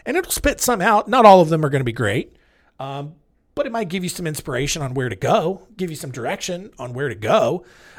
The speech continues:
Um, you know, I did this internally here at Spotlight Branding. The topics it gave back to me weren't great. Uh, I had to,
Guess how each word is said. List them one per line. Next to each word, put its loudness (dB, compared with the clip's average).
Um, -8
you -8
know, -4
I 0
did -4
this -4
internally -4
here -2
at -8
Spotlight -6
Branding. -8
The -6
topics -2
it -10
gave 2
back 0
to -6
me -6
weren't -8
great. -8
Uh, 2
I 0
had 0
to, -2